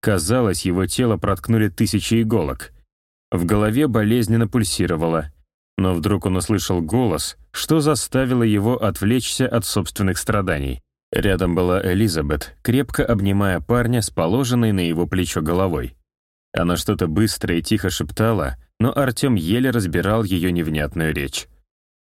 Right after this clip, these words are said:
Также возле кровати стояла Селина, она только с усмешкой наблюдала за парочкой. А помимо девушек здесь были Жан-Кон с Яром. Ковбой с положенной на плечо Жан-Кона рукой стоял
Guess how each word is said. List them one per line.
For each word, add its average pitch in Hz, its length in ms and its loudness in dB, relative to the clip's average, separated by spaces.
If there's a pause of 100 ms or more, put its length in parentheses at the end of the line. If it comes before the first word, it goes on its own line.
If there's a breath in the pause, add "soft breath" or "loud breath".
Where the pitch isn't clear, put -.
Также 147 360 2
возле 113 280 2
кровати 107 440 0
стояла 90 500 0
Селина, 90 680 0 (240)
она 110 240 2
только 104 260 0
с - 80 -4
усмешкой 107 540 0
наблюдала 95 540 0
за 73 140 -2
парочкой. 73 640 -4 (560)
А 90 140 0
помимо 90 420 0
девушек 90 500 -2
здесь 85 280 0
были 87 280 0
Жан-Кон 85 560 -2
с - 120 -6
Яром. 67 460 -2 (680)
Ковбой 107 540 2
с - 100 -6
положенной 98 580 0
на 85 120 0
плечо 90 360 0
Жан-Кона 87 520 0
рукой 120 380 0
стоял 98 640 -2